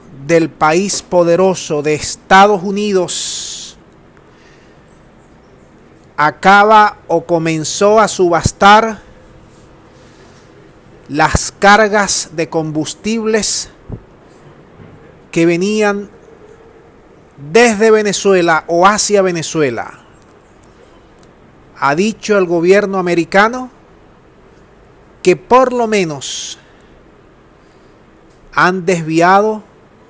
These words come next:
cincuenta buques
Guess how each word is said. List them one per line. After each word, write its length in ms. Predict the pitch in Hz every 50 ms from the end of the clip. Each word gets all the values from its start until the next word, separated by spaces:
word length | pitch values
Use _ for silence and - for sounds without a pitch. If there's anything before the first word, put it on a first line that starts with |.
| _ _ _ _ _ _ _ _ _ _ _ _ _ _ _ _ _ _ _ _ _
cincuenta 1300 | - - - - - 196 196 190 190 185 185 165 - - 226 247 262 277 277 262 240 202 - - 220 202
buques 1000 | 170 165 175 240 269 240 - - - 190 160 - - - - - - - -